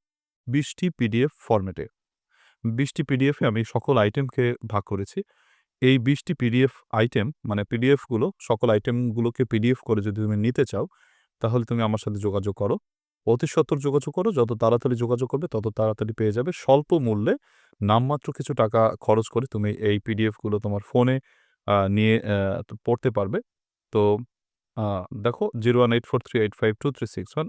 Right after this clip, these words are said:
এই নম্বরটিতে WhatsApp-এ, তোমার WhatsApp-এ গিয়ে এই নম্বরে এসএমএস করো এবং, এবং তুমি বলো যে তোমার, আহ, অনার্স সাজেশনস পিডিএফ প্রয়োজন।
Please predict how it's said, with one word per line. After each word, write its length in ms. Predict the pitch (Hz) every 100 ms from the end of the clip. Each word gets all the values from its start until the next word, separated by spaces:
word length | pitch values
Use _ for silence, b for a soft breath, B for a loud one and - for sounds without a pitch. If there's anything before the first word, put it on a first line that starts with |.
| -
এই 140 | 151
নম্বরটিতে 500 | 170 110 95 104 -
WhatsApp-এ, 580 | 165 - 135 - 90 - - _ _ b b _
তোমার 180 | 117 110
WhatsApp-এ 440 | 120 120 113 127
গিয়ে 200 | 123 202
এই 120 | 127
নম্বরে 340 | 113 113 113 117
এসএমএস 380 | 117 - 120 -
করো 280 | - 156 247 _ _ _ _ _ _ _ _ -
এবং, 220 | 120 135 -
এবং 220 | 117 135
তুমি 180 | 127 127
বলো 240 | 107 113
যে 120 | 120 120
তোমার, 260 | 110 107 95 b b b b _ -
আহ, 280 | 95 92 - - _ -
অনার্স 280 | 123 131
সাজেশনস 500 | - 120 123 - 170 -
পিডিএফ 280 | 143 131 110 _ _
প্রয়োজন। 360 | 113 104 95